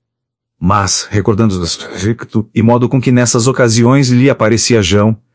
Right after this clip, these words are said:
reconhecia que nessa manhã trazia o capapanga no vulto e no semblante o que quer que fosse de soturno e ameaçador. Nos outros dias, parecia-me tão bom e humilde.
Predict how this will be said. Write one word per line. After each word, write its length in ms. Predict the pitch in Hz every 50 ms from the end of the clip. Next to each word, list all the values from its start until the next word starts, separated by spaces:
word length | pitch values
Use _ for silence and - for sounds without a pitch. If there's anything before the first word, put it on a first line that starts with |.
| _ _ _
reconhecia 560 | - 151 151 - 175 175 165 160 - 170 170
que 120 | 151 - 123
nessa 300 | 110 120 127 - - 117
manhã 380 | 113 110 107 104 117 123 110
trazia 360 | 104 - 107 110 95 85 107
o 40 | 110
capapanga 580 | - 110 98 - - 117 104 - 123 131 127 123
no 120 | 113 104
vulto 500 | 92 87 101 123 147 143 - 156 151 - _ _
e 100 | 131 127
no 100 | 131 127
semblante 540 | - - 147 147 117 127 147 151 131 - 107
o 60 | 92
que 120 | - 120
quer 200 | 107 - 117 110
que 100 | - 104
fosse 240 | - - 113 - -
de 80 | 110 110
soturno 680 | - - 127 127 - 147 151 147 151 165 160 160 - _
e 140 | - 113 107
ameaçador. 760 | 117 127 127 113 110 107 - - 123 117 98 82 71 73 - _ _ _ _ _ _ _ _ _ _ _ _ _ _ _ _ -
Nos 200 | 123 120 110 117
outros 360 | 135 151 139 - 131 113 95
dias, 420 | 98 113 131 135 123 120 - - - _ _ _ _ _ _ -
parecia-me 480 | 135 135 139 123 - - 160 156 147
tão 200 | 143 - 147 131
bom 280 | 117 123 151 156 160 156
e 100 | 147 147
humilde. 540 | 139 127 107 104 95 87 76 - - -